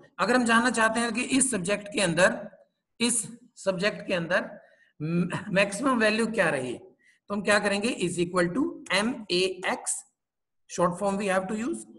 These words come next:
उसके बाद ब्रैकेट शुरू हुआ और इसको उठा के यहां डाल दिया, उस-, उसके बाद ये क्लोज किया और मैंने एंटर कर दिया।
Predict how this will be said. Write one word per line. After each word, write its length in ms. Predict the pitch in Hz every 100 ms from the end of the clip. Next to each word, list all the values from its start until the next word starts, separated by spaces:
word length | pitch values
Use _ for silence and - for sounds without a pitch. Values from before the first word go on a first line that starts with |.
| - _ -
उसके 180 | - 202
बाद 140 | 202
ब्रैकेट 320 | 175 180 190 175
शुरू 220 | 202 202
हुआ 160 | 196 240 - - - _ _ _ _ _
और 120 | 180 190
इसको 260 | 196 - 220
उठा 200 | 175 170 165
के 60 | 254 - - _ 165
यहां 200 | 185 185
डाल 200 | 147 120
दिया, 200 | 113 107 - - - _ _ _ _ _ _ _ _ _ _ _ _ _ _ _ _ _ _ _ _ _ _ - -
उस-, 180 | 143 151 156
उसके 200 | - 214
बाद 180 | 214
ये 80 | 220
क्लोज 320 | 214 202 190 190
किया 160 | 208 277 370 - 175
और 140 | 190
मैंने 220 | 185 196 277 -
एंटर 260 | 185 185 180
कर 160 | 151 110
दिया। 220 | 113